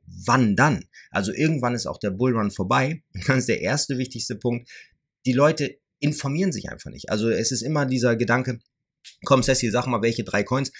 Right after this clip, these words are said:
dann stecke ich gleich da zwanzigtausend Euro rein und, äh, egal, äh, ich, äh, will mich gar nicht dafür interessieren.“ Und genau das ist der größte Fehler. Man braucht Zeit. Also ich gucke jeden Tag bestimmt vier Stunden Videos, ich recherchiere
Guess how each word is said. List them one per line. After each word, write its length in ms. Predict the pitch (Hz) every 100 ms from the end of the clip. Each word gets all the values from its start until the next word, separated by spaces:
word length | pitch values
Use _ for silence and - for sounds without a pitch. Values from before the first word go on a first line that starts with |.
| - _
dann 120 | 110
stecke 220 | - 135
ich 100 | 120
gleich 220 | 123 127 127
da 160 | 120
zwanzigtausend 580 | - 113 110 - 107 98
Euro 240 | 104 120
rein 180 | 110 110
und, 200 | 90 101
äh, 180 | 92 101
egal, 480 | 104 107 104 113 98
äh, 260 | 92 90
ich, 180 | - -
äh, 280 | 76 69 92
will 120 | 110
mich 140 | 107 -
gar 120 | 92
nicht 180 | 90 90
dafür 260 | - 92
interessieren.“ 420 | 76 87 - 65 - - _
Und 120 | 87
genau 360 | 85 98 107 131
das 160 | 113 104
ist 140 | 95
der 80 | 95
größte 300 | 101 101 -
Fehler. 420 | 110 117 113 - _ _ _ _ -
Man 220 | 98 101
braucht 340 | 98 110 -
Zeit. 400 | - 120 104 - -
Also 160 | 90
ich 280 | 98 113 -
gucke 260 | - - 101
jeden 420 | 95 131 170 165
Tag 400 | 123 110 113 - _ _ _ _ _
bestimmt 400 | - - 135 127
vier 380 | - - 143 120
Stunden 340 | - 113 110
Videos, 420 | 113 110 101 98
ich 200 | - -
recherchiere 680 | 110 - 98 - 120 110 107